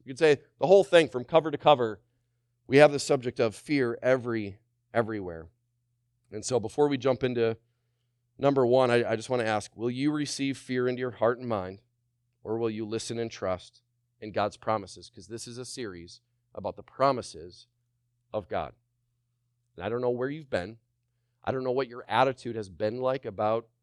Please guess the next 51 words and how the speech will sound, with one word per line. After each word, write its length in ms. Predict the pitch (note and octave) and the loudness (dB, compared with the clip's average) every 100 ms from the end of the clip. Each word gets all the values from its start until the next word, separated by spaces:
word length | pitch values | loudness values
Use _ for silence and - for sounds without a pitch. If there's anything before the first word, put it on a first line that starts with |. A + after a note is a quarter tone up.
| _ _ - | _ _ -2
God's 200 | A2 - | -2 -2
promises. 760 | - A2+ B2 - C#3+ D3 - | -4 -4 -4 -8 -12 -12 -20
Some 240 | - C3 A#2+ | -10 -6 -4
people, 460 | C3 A#2 C3 A#2+ _ _ _ _ - | -4 0 0 0 _ _ _ _ -6
"Well, 80 | |
I'm 80 | C#3 | -4
just 160 | C#3 - | -4 -4
trusting 320 | B2+ A#2 C#3+ | -4 -4 -2
God's 220 | C#3 D3 | 0 0
promises, 500 | - D#3+ D#3+ D3 C3+ _ | 2 0 0 -6 -14 _
just 200 | - - _ _ | -20 -20 _ _
trusting 380 | - G#2+ - D3 | -12 -10 -8 -6
the 60 | |
promises 480 | C#3+ D3+ D3 D#3 C#3 | 2 4 4 -2 -4
of 140 | D3 | -2
God." 380 | C#3+ D#3+ D3+ C#3+ - _ _ _ _ _ _ _ _ _ _ _ _ _ | 6 10 10 6 -2 _ _ _ _ _ _ _ _ _ _ _ _ _
If 180 | B2+ - | -8 -6
we 120 | C3+ | -10
don't 320 | G#2 D3 D3+ | -2 -2 -2
know 400 | A#2+ A#2 C#3 F3 | -8 0 4 4
them, 400 | C#3 B2+ A#2 A#2 - | 4 -2 -4 -6 -16
we 180 | A2+ B2+ | -12 -12
can't 380 | B2 C#3+ B2+ - _ | -10 -6 -6 -8 _
trust 500 | - - C3 - - - | -10 -2 -2 -4 -14 -6
in 220 | C#3 C3 | -6 -4
them. 240 | G2 D#2 - _ _ - | -8 -10 -20 _ _ -10
Are 60 | |
you 40 | A2+ | -6
tracking 340 | - B2+ B2 | 0 0 2
with 160 | C#3 C#3 | -2 0
me? 200 | C#3 C#3 _ | -2 -4 _
I 100 | G#2 | -10
know 120 | G#2+ | -4
that 120 | G#2+ | -4
was 100 | G#2+ | -4
super 240 | - C3 B2 | -6 -6 -4
deep. 240 | B2 F2+ _ _ - | -4 -6 _ _ -14
I 60 | |
mean, 100 | G#2 | -10
like, 160 | G2 G2+ | -6 -2
I, 160 | G#2 G#2+ | -2 -2
I 20 | |
know 100 | A2+ | -4
I, 80 | A#2 | -4
lo-, 200 | A#2 E2+ | -4 -4
I 60 | |
lost 280 | A2 A#2+ A2+ | -2 -2 0
half 160 | B2 G2+ | 0 0
of 40 | |
you, 80 | G2+ | -2
right? 240 | G#2+ A#2+ | -2 -2